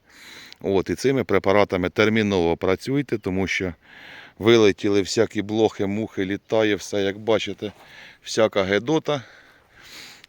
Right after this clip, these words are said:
І буде літати муха, буде робити нам шкоду. Тому швиденько, тільки дає погода, пройдіться, обробіть,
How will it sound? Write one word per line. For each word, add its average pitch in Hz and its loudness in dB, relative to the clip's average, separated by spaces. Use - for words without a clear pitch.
І 113 2
буде 101 2
літати 95 2
муха, 123 -2
буде 104 2
робити 98 0
нам 110 0
шкоду. 76 -4
Тому 104 0
швиденько, 131 0
тільки 101 0
дає 101 6
погода, 123 0
пройдіться, 95 0
обробіть, 98 -2